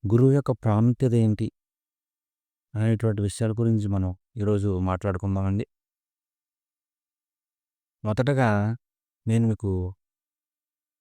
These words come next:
గురువు యొక్క విశిష్టత తెలియజేస్తానండి.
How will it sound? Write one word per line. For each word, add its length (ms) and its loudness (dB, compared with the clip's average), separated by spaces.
గురువు 300 4
యొక్క 220 0
విశిష్టత 480 -2
తెలియజేస్తానండి. 920 0